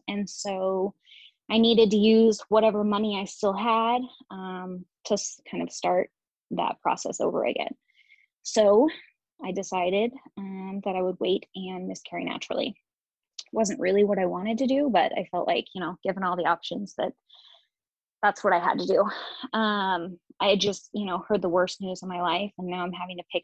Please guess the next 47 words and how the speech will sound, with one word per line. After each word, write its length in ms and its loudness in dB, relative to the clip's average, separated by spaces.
my 80 -6
next 300 -8
move 360 -6
based 260 -4
on 160 -4
money, 340 -6
which 200 -12
was 260 -10
really 240 -2
frustrating. 560 -4
Um, 640 2
my 260 0
O 100 6
B 80 2
G 140 4
Y 160 6
N 280 -2
called 400 2
that 160 -2
night, 380 -4
and 520 -8
she 200 -2
again 300 -4
said, 300 -6
you 100 -8
know, 200 -12
I 80 -8
hadn't 260 -4
done 180 -4
anything 400 -6
wrong. 420 -6
She 140 -2
asked 280 0
what 100 -2
I 60 0
had 160 -2
decided, 640 -4
um, 480 -10
and 120 -8
I 160 -6
told 160 -6
her 120 0
that 280 -2
I 100 -6
was 180 -10
gonna 180 -8
wait, 420 -2